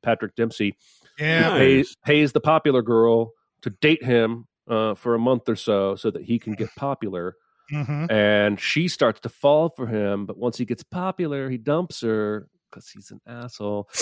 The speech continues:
Speaker 1: I don't think she did a lot of acting after this, 'cause I
Speaker 2: I don't
Speaker 1: looked
Speaker 2: think
Speaker 1: her
Speaker 2: so
Speaker 1: up
Speaker 2: either.
Speaker 1: a couple days ago when I did prep for this. Uh, but man, she was my secret girlfriend for, like, a year and a half. She didn't know
Speaker 2: And there was
Speaker 1: it,
Speaker 2: that, there was that great scene where Patrick Dempsey's like, "Am I a bet? Am I a fucking bet?"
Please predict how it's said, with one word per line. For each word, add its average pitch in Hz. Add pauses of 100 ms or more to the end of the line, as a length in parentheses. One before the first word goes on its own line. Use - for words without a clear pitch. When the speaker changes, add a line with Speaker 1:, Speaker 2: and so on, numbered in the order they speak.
(120)
Speaker 1:
I 170
don't 320
think 170
she -
did 135
a 117
lot 107
of 98
acting 107
after 80
this, 85
'cause 98
I 135
Speaker 2:
I -
don't 180
Speaker 1:
looked 151
Speaker 2:
think 135
Speaker 1:
her 113
Speaker 2:
so 131
Speaker 1:
up 131
Speaker 2:
either. 170
Speaker 1:
a -
couple 120
days 113
ago 104
when 98
I 98
did 92
prep -
for 98
this. 87 (100)
Uh, 98 (120)
but 98
man, 107
she -
was 104
my 95
secret 101
girlfriend 90
for, 90
like, 85
a 85
year 92
and 92
a 90
half. 87
She 139
didn't 110
know 82
Speaker 2:
And 151
there 170
was 175
Speaker 1:
it, 165
Speaker 2:
that, 135 (320)
there 170
was 170
that 147
great 160
scene 160
where 151
Patrick 151
Dempsey's 147
like, 143
"Am 160
I 226
a 220
bet? 190
Am 208
I 233
a 190
fucking 311
bet?" 269